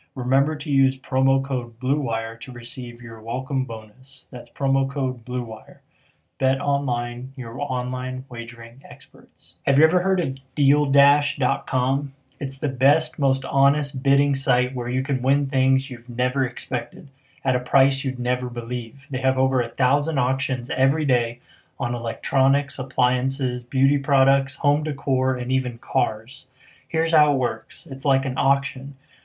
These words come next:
but every item starts at zero dollars and only goes up one cent every time you bid. The kicker is that auction clock restarts every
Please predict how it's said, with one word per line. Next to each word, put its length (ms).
but 160
every 340
item 340
starts 420
at 220
zero 360
dollars 580
and 100
only 240
goes 380
up 280
one 340
cent 460
every 280
time 300
you 100
bid. 380
The 120
kicker 460
is 200
that 280
auction 480
clock 380
restarts 720
every 480